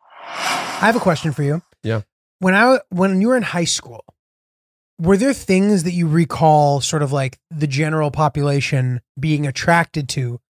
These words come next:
Speaker 1: that was specific to high school, that was specific to a high school body?
Speaker 2: People really
Speaker 1: <laughs>
Speaker 2: noticed asses a lot.
Speaker 1: But
Speaker 2: That was a big thing. Bo-,
Speaker 1: same
Speaker 2: boys and girls. Like,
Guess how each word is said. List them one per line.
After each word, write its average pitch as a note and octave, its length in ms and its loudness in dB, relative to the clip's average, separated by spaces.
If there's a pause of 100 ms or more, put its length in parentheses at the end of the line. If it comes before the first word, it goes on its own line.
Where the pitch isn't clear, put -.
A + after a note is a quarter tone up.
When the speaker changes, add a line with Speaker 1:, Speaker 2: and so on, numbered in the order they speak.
(140)
Speaker 1:
that D3 100 -6
was C#3 100 -6
specific - 760 -2
to D3 100 -10
high C#3+ 160 -2
school, - 340 -8 (280)
that F3 80 -2
was D#3+ 80 -2
specific G3+ 420 0
to G3 120 4
a D#3+ 140 0
high E3+ 120 4
school D#3+ 300 -2
body? B2+ 360 -6 (140)
Speaker 2:
People C4+ 520 2
really F3+ 920 -2
Speaker 1:
<laughs> - 80 -20
Speaker 2:
noticed C#3 840 0 (380)
asses G2 1000 -6 (140)
a A2 60 2
lot. F#2 760 -4 (1040)
Speaker 1:
But - 100 4
Speaker 2:
That C#3+ 160 4
was D#3+ 180 2
a C3+ 240 4 (140)
big C3+ 320 2
thing. F#2 680 -6
Bo-, - 40 -12
Speaker 1:
same - 380 4
Speaker 2:
boys E3 340 6
and D3+ 200 4
girls. D2+ 400 -2 (800)
Like, - 60 -4